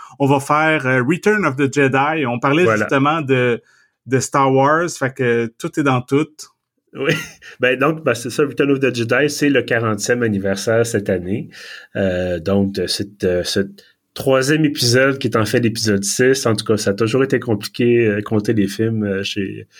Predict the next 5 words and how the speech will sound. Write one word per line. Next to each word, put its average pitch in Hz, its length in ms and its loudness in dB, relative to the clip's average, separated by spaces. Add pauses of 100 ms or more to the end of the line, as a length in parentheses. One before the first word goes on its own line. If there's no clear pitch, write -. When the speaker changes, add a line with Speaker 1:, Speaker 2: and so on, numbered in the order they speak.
(360)
Speaker 2:
chez - 180 0
Lucasfilm. 120 680 0 (340)
Euh, 135 260 4
ben, 139 220 2
écoute, 165 240 0